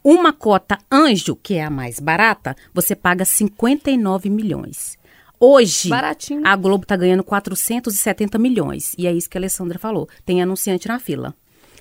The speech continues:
Speaker 1: Tem Americanas, PicPay, Avon, C e A, Amistel, Seara,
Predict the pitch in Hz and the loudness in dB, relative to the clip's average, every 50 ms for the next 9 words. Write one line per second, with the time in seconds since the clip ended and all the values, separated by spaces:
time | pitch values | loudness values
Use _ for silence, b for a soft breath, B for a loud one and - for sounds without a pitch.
0 | b _ 196 156 139 - - 175 170 170 170 160 170 - - 294 339 349 330 320 | b _ -2 -2 -2 -2 -4 -2 -2 0 0 -2 -4 -2 2 4 4 4 4 4
1 | 311 - - - 214 - - - - 202 202 202 196 185 180 165 - 180 180 190 | 2 0 -6 -8 -12 -14 -10 -4 -2 0 0 2 0 0 -2 -2 -2 -2 0 0
2 | 196 190 b b b b - - - 208 180 170 175 175 180 185 185 - 196 196 | -2 -4 b b b b -10 -2 0 0 2 2 2 2 0 0 -2 -2 -2 -2
3 | 202 208 220 208 - - 220 196 190 - - - - - - - - - 214 190 | 0 0 -2 -4 -4 -4 -4 -4 -4 -4 -6 -8 -6 -8 -8 -8 -6 -4 -2 0
4 | 185 185 196 202 208 220 220 226 | 2 2 4 2 2 2 0 -4